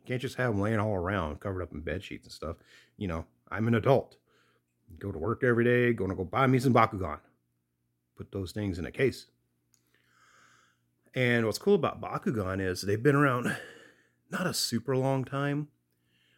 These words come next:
but long enough of a time that there's a nice variety of 'em. And there's a nice bit of history for me to discover as I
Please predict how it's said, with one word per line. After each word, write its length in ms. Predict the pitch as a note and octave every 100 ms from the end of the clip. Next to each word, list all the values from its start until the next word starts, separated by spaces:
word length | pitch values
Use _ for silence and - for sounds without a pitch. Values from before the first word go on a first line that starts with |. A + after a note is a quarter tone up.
| _
but 140 | - -
long 300 | A#2+ F3 F3
enough 280 | C3+ C#3 B2+
of 120 | G#2
a 60 |
time 360 | - G#2 G#2 F#2+
that 100 | E2+
there's 180 | F#2 E2+
a 40 |
nice 220 | E2+ G#2 -
variety 800 | - E2+ - - - - C#2 C2+
of 140 | -
'em. 280 | - - - _ _ _ _ _ _ _ _ _ _ - A#2
And 100 | G2
there's 180 | F2
a 40 | A2
nice 200 | A#2 -
bit 160 | F2+
of 80 | E2
history 440 | - G2 - - D2
for 120 | -
me 120 | E2+
to 100 | E2+
discover 640 | D#2 - - E2+ F2 E2 -
as 240 | E2+ -
I 240 | D#2+ D#2+